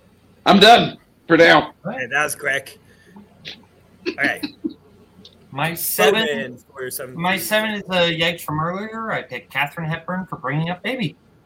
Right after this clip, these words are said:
Speaker 1: Hey!
Speaker 3: Uh,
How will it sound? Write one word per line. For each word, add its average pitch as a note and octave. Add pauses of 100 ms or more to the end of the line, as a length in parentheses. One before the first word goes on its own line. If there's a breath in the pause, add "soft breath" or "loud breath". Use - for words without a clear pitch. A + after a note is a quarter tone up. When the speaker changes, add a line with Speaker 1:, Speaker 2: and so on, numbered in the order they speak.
(420)
Speaker 1:
Hey! A3+ (2000)
Speaker 3:
Uh, D#3